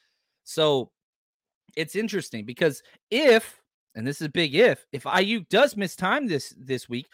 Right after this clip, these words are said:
with it being a short week, I, I don't think Juwan Jennings is gonna take over that backup role. I think it's gonna continue to be Ronnie Bell, who's been there. And I think they trust him because of what he does in the blocking game. So shout out to Bell.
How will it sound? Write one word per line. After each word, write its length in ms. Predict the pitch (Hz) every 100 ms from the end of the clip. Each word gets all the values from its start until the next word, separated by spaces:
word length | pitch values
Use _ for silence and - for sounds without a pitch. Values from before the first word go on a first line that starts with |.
| _
with 120 | - 160
it 100 | 156
being 220 | 240 285
a 20 |
short 340 | - 233 175
week, 360 | 135 277 240 - _ _ _ _ _ _ _ -
I, 260 | 240 220
I 20 |
don't 140 | 294 254
think 200 | 285 254
Juwan 300 | 190 185 170
Jennings 340 | 180 220 202
is 100 | 151
gonna 220 | - 156
take 220 | 131 175 190
over 180 | 180 147
that 160 | 123
backup 320 | 151 143 113
role. 140 | 160 285
I 60 |
think 180 | 233 180
it's 120 | 160
gonna 180 | - 147
continue 380 | 131 147 151 143
to 60 | 135
be 140 | 139
Ronnie 240 | 131 127
Bell, 220 | 104 151 214
who's 160 | 117
been 240 | 101 143 233
there. 260 | 107 85 _ _ -
And 100 | 131
I 20 |
think 180 | 160 156
they 120 | 117
trust 480 | - 160 233 - -
him 340 | 101 92 120 - _ _ _ _ -
because 280 | 139 170 147
of 60 |
what 160 | 147 151
he 180 | 139 165
does 520 | 139 151 139 123 117 _ -
in 100 | 135
the 80 | 104
blocking 480 | 110 131 139 104
game. 220 | 92 87 85
So 320 | - 120 107 _ _ 104
shout 340 | - 185 202
out 160 | 196 -
to 60 |
Bell. 460 | 151 165 160 156 147